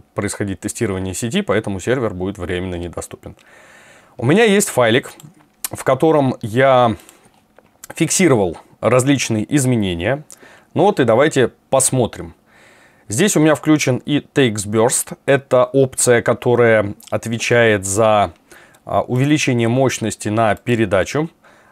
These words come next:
А, но здесь указано, что, а, это относится к клиентам, которые работают по стандарту N либо А Ц. Соответственно, ну,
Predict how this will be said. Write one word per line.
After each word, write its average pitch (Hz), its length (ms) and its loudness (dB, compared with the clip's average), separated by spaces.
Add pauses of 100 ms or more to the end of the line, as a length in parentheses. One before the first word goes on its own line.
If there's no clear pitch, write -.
А, 98 200 -2
но 120 140 0
здесь 156 240 0
указано, 107 680 0
что, 113 720 0 (1000)
а, 131 540 2 (720)
это 156 240 0
относится 131 480 0
к - 40 -16
клиентам, 131 440 0
которые 113 360 2
работают 110 400 2
по 101 60 -4
стандарту 107 640 -2 (220)
N 165 340 2
либо 110 460 0
А 107 100 0
Ц. - 360 -6 (760)
Соответственно, 113 720 -2 (100)
ну, 110 360 -2